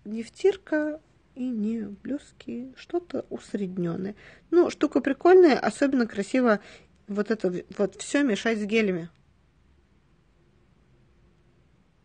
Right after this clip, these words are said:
А, смотрите, базы пузырятся не от того, что это базы пузырятся, а от того, что вы кисточку в базы кидаете.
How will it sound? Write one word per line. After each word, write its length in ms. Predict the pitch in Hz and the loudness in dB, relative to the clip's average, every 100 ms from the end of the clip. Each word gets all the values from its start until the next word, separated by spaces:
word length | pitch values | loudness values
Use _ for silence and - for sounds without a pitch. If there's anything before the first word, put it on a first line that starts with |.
| _ _ _ _ - | _ _ _ _ -4
А, 380 | 220 214 208 185 | 4 6 8 6
смотрите, 640 | - 262 294 311 - 185 185 | 2 0 4 4 4 2 2
базы 640 | 190 294 403 330 262 - | 2 6 6 6 2 0
пузырятся 760 | - 220 254 262 254 208 - | -2 0 2 4 4 2 0
не 160 | 190 190 | 0 0
от 140 | 190 | 0
того, 320 | - 226 269 415 | -2 0 2 2
что 760 | - - 294 277 262 240 226 - | 0 -4 2 4 4 2 2 0
это 220 | 202 233 | 0 2
базы 360 | 208 196 185 | 4 4 2
пузырятся, 680 | 180 190 180 180 185 175 - - - - | -4 -6 -2 0 0 -4 -10 -20 -20 -16
а 40 | 202 | -10
от 60 | |
того, 220 | - 240 349 | -4 0 2
что 160 | - | 2
вы 120 | 302 294 | 0 2
кисточку 520 | 339 302 - - 208 | 0 0 -6 -12 -10
в 80 | 185 | 0
базы 380 | 190 180 180 - | 0 0 -4 -8
кидаете. 640 | - 190 175 170 - - | -10 -4 -4 -4 -10 -18